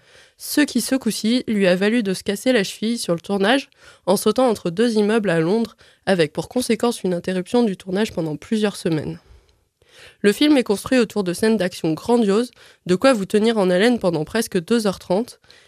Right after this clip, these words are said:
et ça se pourrait bien qu'il devienne le blockbuster qui sauvera votre été, un peu comme La Planète des Singes Suprématie l'année dernière.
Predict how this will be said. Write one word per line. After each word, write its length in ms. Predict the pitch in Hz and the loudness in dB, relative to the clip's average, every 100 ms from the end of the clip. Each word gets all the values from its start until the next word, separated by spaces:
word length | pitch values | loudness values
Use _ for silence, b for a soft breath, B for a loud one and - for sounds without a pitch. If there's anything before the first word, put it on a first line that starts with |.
| b - | b -2
et 80 | |
ça 140 | - 180 | 2 2
se 120 | - | 0
pourrait 320 | 262 220 180 | -2 0 0
bien 220 | 170 247 | 2 2
qu'il 260 | 277 - 175 | 0 -2 -2
devienne 300 | 170 220 233 | 2 4 4
le 100 | 170 | 2
blockbuster 600 | 160 208 202 180 175 233 226 | 0 0 0 -2 -2 -2 -2
qui 120 | 190 | -4
sauvera 340 | - 202 233 | -4 0 0
votre 260 | 202 196 - | 2 -2 -4
été, 300 | 160 240 - _ | -2 -2 -2 _
un 140 | - 208 | -2 0
peu 160 | 262 | 0
comme 180 | 254 208 | 0 2
La 100 | 180 | 0
Planète 360 | 180 196 220 185 | 0 0 0 -2
des 100 | 190 | -4
Singes 340 | 185 208 202 | 0 0 0
Suprématie 680 | - - - 202 180 - 233 | -4 -14 -2 0 0 -2 -2
l'année 260 | 208 185 202 | 0 0 0
dernière. 480 | 180 170 165 165 | -2 -4 -4 -10